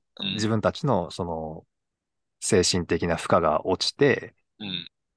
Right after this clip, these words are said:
Speaker 2: まあ、パフォーマンスが上がっていくってのはあると思うんですよ。
Speaker 1: うんうんうん。
Speaker 2: だから、なんか、アクシデントでいいから点入んないかなとかね。
Speaker 1: うん、そうね。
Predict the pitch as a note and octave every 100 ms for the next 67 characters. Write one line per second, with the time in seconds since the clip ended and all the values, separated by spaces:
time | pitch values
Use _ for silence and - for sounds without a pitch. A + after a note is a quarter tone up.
0 | _ _ _ F#2 E2 D#2 - F#2+ G2 F2+
1 | E2 - D#2+ E2+ - E2+ D#2+ E2+ - -
2 | E2 F#2 G2+ E2 D2+ D2+ D#2+ - - -
3 | _ _ G2 F#2+ E2+ F#2+ F#2 E2+ - F#2
4 | E2+ _ _ _ _ _ _ _ _ _
5 | _ _ - G2+ F2+ E2 D#2+ D#2+ E2+ -
6 | _ _ _ _ _ _ _ _ _ A#2
7 | - F2+ - - C3 - - G#3 C#3+ G2
8 | F2+ F2 F2+ - D#2 D2 _ - F2+ E2+
9 | F#2+ E2+ D#2 D#2+ D2+ D#2+ D2+ - E2 F#2
10 | D#2+ C#2+ G#2+ F2+ - - G#2+ - _ -
11 | G2+ F#2 B2 D#3+